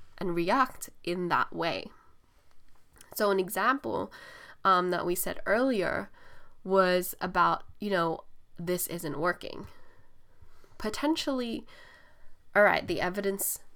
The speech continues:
around you, you don't have clients, you don't have anyone reaching out to you. Potentially,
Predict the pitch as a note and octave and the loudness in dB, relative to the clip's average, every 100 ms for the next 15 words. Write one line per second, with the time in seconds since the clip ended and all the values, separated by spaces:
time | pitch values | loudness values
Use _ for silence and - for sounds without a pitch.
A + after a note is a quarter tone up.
0 | - F#3 F3+ E3+ A3 B3+ C#4 D4 G#3+ E3+ | -4 0 2 4 4 4 2 2 0 0
1 | F3+ - - F#3+ - - C4 C4 C4+ C4 | -2 0 -2 -2 -6 -2 2 4 2 0
2 | - - E3+ - G3+ F3+ F3+ F3 F3 F3 | -4 -6 -6 -6 -4 -2 0 0 0 -4
3 | - G3 A#3+ - - G3+ - C#4+ - F4+ | -6 -2 -2 -4 -10 -6 -2 0 2 2
4 | E4+ C4+ A#3+ G3+ G3+ | 2 0 0 0 0